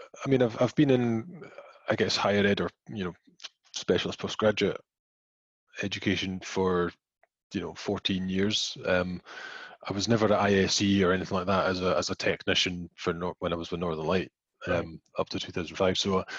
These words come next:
Speaker 1: I don't really have the kinda, the, the context there.
Speaker 2: Mm-hmm.
Speaker 1: Um, so I, I, I honestly, I don't know. Um,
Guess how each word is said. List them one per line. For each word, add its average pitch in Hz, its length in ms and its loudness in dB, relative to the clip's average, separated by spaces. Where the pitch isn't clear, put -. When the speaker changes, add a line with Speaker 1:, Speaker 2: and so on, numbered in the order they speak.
Speaker 1:
I 95 80 4
don't 139 180 4
really 117 180 2
have 107 200 0
the 110 80 0
kinda, 95 400 0
the, 95 100 -6
the - 80 -4
context 113 680 2
there. 143 260 6
Speaker 2:
Mm-hmm. 107 120 2
Speaker 1:
Um, 104 200 -2
so - 240 -6
I, - 80 0
I, 120 140 2
I 110 180 0
honestly, 127 420 2
I - 40 0
don't - 180 -6
know. 90 160 -10
Um, 104 440 0